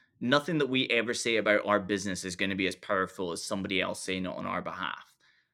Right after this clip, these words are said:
And so if, you know, if I was to say, you know,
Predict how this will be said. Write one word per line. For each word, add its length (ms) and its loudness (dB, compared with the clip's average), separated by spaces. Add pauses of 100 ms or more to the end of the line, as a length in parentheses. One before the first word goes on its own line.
(120)
And 140 -2
so 600 0
if, 340 -2 (540)
you 100 -2
know, 240 -4
if 140 -2
I 100 6
was 160 0
to 80 -8
say, 560 2 (420)
you 120 -6
know, 300 -6